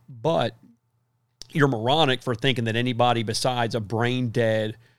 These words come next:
toe-the-line, liberal, lemming, scumbag P O S would buy this nonsense.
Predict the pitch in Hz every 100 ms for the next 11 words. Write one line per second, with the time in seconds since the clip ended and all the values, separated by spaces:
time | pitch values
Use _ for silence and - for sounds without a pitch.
0 | _ - 131 127 123 117 117 113 113 123
1 | 120 117 110 98 - 117 120 123 120 117
2 | 107 139 - - 120 117 113 113 110 120
3 | 107 107 113 107 107 95 110 107 101 185
4 | 110 104 104 147 160 - -